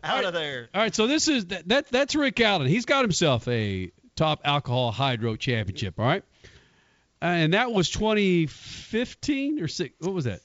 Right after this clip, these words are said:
Speaker 1: Fifteen and sixteen.
Speaker 2: Right.
Speaker 1: Yep.
Speaker 2: So, uh, you weren't actually gonna finish the year this year, right?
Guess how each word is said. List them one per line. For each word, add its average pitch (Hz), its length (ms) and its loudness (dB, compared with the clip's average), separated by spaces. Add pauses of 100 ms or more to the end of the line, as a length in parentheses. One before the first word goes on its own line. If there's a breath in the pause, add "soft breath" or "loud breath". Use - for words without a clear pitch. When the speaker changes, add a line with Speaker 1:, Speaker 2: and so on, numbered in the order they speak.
(140)
Speaker 1:
Fifteen 123 440 -14
and 175 220 -10
sixteen. 92 560 -18
Speaker 2:
Right. 127 240 -2 (200)
Speaker 1:
Yep. - 160 -18 (440)
Speaker 2:
So, 180 500 0 (760 soft breath)
uh, 185 280 -4 (640)
you 226 300 2
weren't 277 180 2
actually 208 760 2
gonna 160 440 0
finish 185 360 2
the 143 100 0
year 131 500 2
this 127 260 0
year, 82 180 -4
right? 113 360 -2